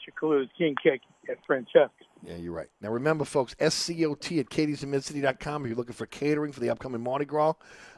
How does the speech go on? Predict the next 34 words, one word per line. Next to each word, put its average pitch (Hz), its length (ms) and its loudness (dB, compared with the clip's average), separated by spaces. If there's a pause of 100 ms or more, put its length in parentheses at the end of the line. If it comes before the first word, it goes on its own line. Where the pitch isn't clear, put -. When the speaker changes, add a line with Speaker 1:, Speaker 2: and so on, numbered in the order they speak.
Speaker 2:
Or, 101 120 0
again, 120 180 -2
anytime. 143 560 0 (340)
And, 113 100 -4
Scott, 147 280 4
as 127 160 2
always, 131 340 4
man, 117 220 0
we 120 120 2
appreciate 131 520 -2
you, 127 100 -2 (360)
uh, 117 80 2
again, 120 320 0
being 127 160 4
part 143 220 4
of 131 40 2
the 127 60 0
show 139 240 0
each 127 120 -4
and 139 40 0
every 131 160 4
Wednesday. 135 320 0
And, 127 60 -2
of 107 60 -10
course, 131 280 0
your 120 80 -4
support 135 340 0
of 123 80 0
our 123 80 4
program 127 420 0
through 123 140 -6
your 113 80 0
fantastic 110 600 -4
restaurants. 98 540 -8